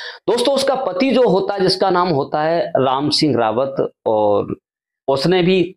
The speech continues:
तलाक के पेपर भेजे, लेकिन उसने उस पर साइन नहीं किए, लेकिन वो अपना काम जारी रखी।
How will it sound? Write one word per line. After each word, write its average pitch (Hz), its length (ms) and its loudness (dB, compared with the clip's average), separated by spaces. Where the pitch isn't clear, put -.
तलाक 131 340 -2
के 147 60 -2
पेपर 127 480 -4
भेजे, 117 440 0
लेकिन 135 300 0
उसने 123 240 0
उस - 140 -4
पर - 80 -4
साइन 117 340 -2
नहीं 104 200 0
किए, 127 360 0
लेकिन 143 340 -2
वो 147 360 0
अपना 131 260 -2
काम 143 360 -4
जारी 90 240 -2
रखी। - 320 -8